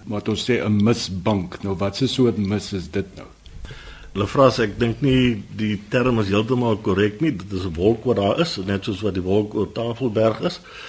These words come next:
Speaker 2: Jy sal ook sien dat daai misbank wolk waarvan jy praat, nooit regtig tot onder by die see uitkom nie. Hy verdamp voor hy daar kom, want hy verhit adiabaties. As daai lug teen die berg aan die ander kant opstyg, koel hy af,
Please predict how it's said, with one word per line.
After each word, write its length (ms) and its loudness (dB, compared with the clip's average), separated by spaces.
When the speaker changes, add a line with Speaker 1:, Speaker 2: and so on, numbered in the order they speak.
Speaker 2:
Jy 180 4
sal 220 0
ook 140 2
sien 200 2
dat 120 2
daai 220 2
misbank 760 2
wolk 440 2
waarvan 340 -2
jy 120 4
praat, 340 0
nooit 540 4
regtig 640 0
tot 280 -2
onder 360 2
by 120 2
die 240 2
see 260 6
uitkom 440 -2
nie. 120 -8
Hy 160 0
verdamp 420 2
voor 240 6
hy 140 6
daar 220 2
kom, 260 -2
want 200 2
hy 160 0
verhit 380 2
adiabaties. 760 0
As 60 -12
daai 200 -4
lug 220 0
teen 140 -2
die 120 -2
berg 300 2
aan 120 0
die 40 0
ander 220 0
kant 240 0
opstyg, 640 -2
koel 180 2
hy 80 2
af, 240 -6